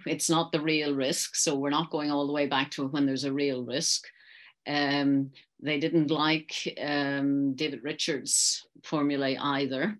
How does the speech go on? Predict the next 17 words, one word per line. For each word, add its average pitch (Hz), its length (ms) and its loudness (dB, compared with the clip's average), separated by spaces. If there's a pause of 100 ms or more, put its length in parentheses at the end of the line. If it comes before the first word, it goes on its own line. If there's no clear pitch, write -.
So 143 240 -2
they've 135 220 -2
brought 147 200 -2
it 143 140 -2
another 147 360 4
bit 131 260 -4
closer. 139 540 -2
So 156 340 0 (140)
to 170 100 -2
me, 190 200 4
it's 175 260 0
extremely 185 600 2
close 220 440 2
to 160 120 0
two 156 240 2
one 131 220 0
four, 135 400 -2